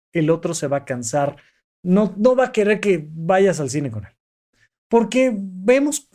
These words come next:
una película, hombre, o sea, vemos Rápidos y Furiosos y te pones a dar cátedra de la cinematografía, de, "Ay, ¿sabes qué?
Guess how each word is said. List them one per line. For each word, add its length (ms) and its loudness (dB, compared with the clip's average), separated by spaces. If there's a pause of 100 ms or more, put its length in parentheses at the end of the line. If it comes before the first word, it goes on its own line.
(100)
una 380 -2
película, 480 4
hombre, 240 2
o 60 2
sea, 220 4
vemos 300 2
Rápidos 440 2
y 40 0
Furiosos 540 0
y 80 -4
te 100 -2
pones 320 0
a 80 4
dar 240 2 (480)
cátedra 800 4
de 140 2
la 100 2
cinematografía, 1400 2
de, 120 0
"Ay, 200 -2
¿sabes 300 -2
qué? 380 2